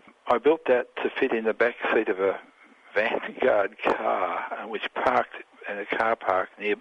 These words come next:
the Vice-Chancellor's house, and then we dug an underground trench out to his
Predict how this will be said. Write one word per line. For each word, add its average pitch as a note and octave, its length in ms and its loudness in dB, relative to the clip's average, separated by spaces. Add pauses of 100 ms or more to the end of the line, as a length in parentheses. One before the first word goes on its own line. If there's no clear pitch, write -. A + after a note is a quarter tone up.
(180)
the - 80 -14
Vice-Chancellor's G#2 840 2
house, - 460 0 (200)
and - 100 -16
then F#2+ 80 -12
we F#2+ 100 -4
dug G#2 240 0
an F#2+ 80 -2
underground F#2+ 600 -4
trench - 520 -2
out G2 140 -2 (180)
to F#2+ 80 -4
his F2+ 160 -8